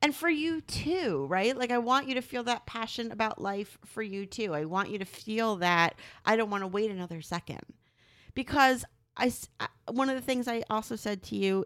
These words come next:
is that I think I believe in you more than you believe in you.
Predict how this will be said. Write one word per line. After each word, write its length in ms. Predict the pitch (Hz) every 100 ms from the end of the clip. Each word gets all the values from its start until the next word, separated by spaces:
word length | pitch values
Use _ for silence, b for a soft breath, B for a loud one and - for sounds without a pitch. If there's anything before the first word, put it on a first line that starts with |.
| -
is 220 | 196 185
that 320 | 202 208 202 B B B -
I 100 | 240
think 260 | 254 269 -
I 160 | 220 240
believe 340 | 226 220 202
in 100 | 202
you 140 | 202
more 180 | 208 202
than 140 | 208 226
you 140 | 254
believe 340 | 190 147 101
in 100 | 165
you. 300 | 87 60 53